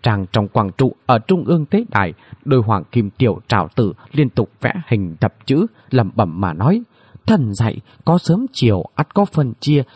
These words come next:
cần cả muôn vì rào sáng." Hai ngọn núi nổi lên cách mặt đất hơn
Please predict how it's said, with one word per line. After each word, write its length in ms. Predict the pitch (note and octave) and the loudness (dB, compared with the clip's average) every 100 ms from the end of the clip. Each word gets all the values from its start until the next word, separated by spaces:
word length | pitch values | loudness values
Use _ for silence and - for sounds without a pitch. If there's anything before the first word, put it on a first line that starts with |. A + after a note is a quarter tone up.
| - _ | -20 _
cần 220 | G3 C#3+ | 0 0
cả 300 | - D3+ E2+ | 0 -2 0
muôn 280 | A2 E3 C#3 | 0 0 2
vì 180 | D3 G2+ | 0 0
rào 260 | - G#2 F#2 | -2 -4 -4
sáng." 400 | - B2 G#3+ C4 _ _ _ _ - | -2 0 -2 -4 _ _ _ _ -16
Hai 180 | - C3+ | 0 0
ngọn 280 | A2 F#2+ G#2+ | 2 -2 0
núi 180 | D3+ A3+ | 0 0
nổi 300 | B2+ A2+ F2 D#2+ | 2 2 0 0
lên 180 | C#3 C3 - | 0 0 -4
cách 180 | D#3 D3 | -6 -2
mặt 160 | F#2+ - | -4 -2
đất 220 | D#3 A#2 | -6 -2
hơn 220 | A#2 | -2